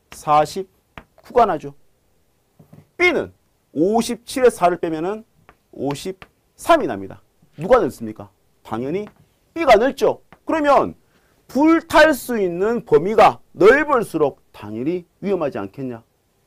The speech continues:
이런 개념으로 봤을 때는 B가 훨씬 위험해요. 그런데 범위가 넓은 것도 넓은 거지만 이 공기 중에 A는 가스의 농도가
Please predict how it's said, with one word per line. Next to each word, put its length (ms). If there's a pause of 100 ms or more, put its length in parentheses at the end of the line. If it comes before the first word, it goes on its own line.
이런 260
개념으로 240
봤을 260
때는 340 (380)
B가 180
훨씬 240
위험해요. 400 (520)
그런데 520 (1400)
범위가 540
넓은 520
것도 260
넓은 260
거지만 500 (1500)
이 300
공기 500
중에 360 (840)
A는 540 (460)
가스의 560
농도가 720